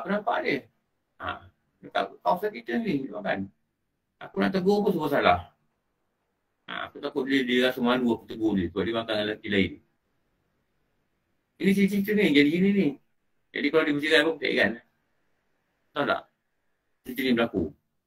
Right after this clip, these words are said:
Ha. Macam kadang-kadang ada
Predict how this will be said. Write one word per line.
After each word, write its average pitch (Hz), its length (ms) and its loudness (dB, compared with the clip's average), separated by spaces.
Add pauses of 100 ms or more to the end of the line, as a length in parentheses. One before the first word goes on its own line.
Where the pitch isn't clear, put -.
(1600)
Ha. - 60 -18 (2250)
Macam 143 240 4
kadang-kadang 131 400 4
ada 123 120 4